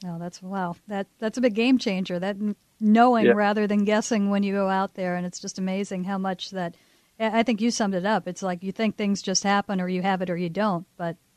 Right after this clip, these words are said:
Speaker 1: there are ways to keep it or
Speaker 2: Right.
Speaker 1: to improve on it. Pretty, pretty impressive right there. Hey, I understand you were up in Seattle last week for the leadership conference. What did that look like?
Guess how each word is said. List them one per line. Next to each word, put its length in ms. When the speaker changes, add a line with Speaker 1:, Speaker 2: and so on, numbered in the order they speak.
Speaker 1:
there 200
are 120
ways 420
to 180
keep 260
it 100
or 140
Speaker 2:
Right. 120
Speaker 1:
to 60
improve 360
on 160
it. 80
Pretty, 220
pretty 180
impressive 460
right 240
there. 240
Hey, 120
I 60
understand 440
you 100
were 100
up 100
in 80
Seattle 400
last 320
week 200
for 100
the 100
leadership 460
conference. 500
What 80
did 80
that 180
look 180
like? 280